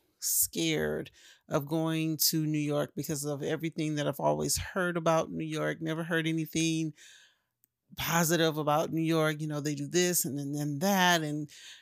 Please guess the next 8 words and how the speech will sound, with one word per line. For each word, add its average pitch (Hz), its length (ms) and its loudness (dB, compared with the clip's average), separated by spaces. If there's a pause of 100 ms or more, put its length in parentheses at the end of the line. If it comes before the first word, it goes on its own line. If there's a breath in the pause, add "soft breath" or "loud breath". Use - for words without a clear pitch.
(180 loud breath)
and, 165 500 0 (480)
you 185 240 0
know, 170 540 0 (400)
we 180 240 0
went 214 260 2
to 190 420 4 (640 loud breath)
New 190 160 2
York. 170 440 2